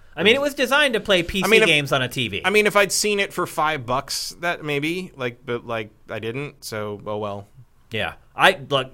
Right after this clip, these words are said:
Speaker 1: again, because I've been deal hunting for the last, like, week, I saw it as soon as it broke, so I did get one.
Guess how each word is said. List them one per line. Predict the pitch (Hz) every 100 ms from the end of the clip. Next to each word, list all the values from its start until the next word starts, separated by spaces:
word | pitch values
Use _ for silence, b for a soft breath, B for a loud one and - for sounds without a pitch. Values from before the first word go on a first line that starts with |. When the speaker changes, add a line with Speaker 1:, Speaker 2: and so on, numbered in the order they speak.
| 143
Speaker 1:
again, | 139 139 147 123
because | 117
I've | 135 127
been | 127 117
deal | 98 131 139
hunting | 131 123 110 101
for | - 117
the | 110
last, | 107 107 -
like, | 107 98
week, | 113 -
I | 139
saw | - 127 107
it | 95
as | -
soon | 123
as | 107
it | 98
broke, | 95 107 120 127
so | 120
I | 113 131
did | 127 120 123
get | - 110 -
one. | 90 80 85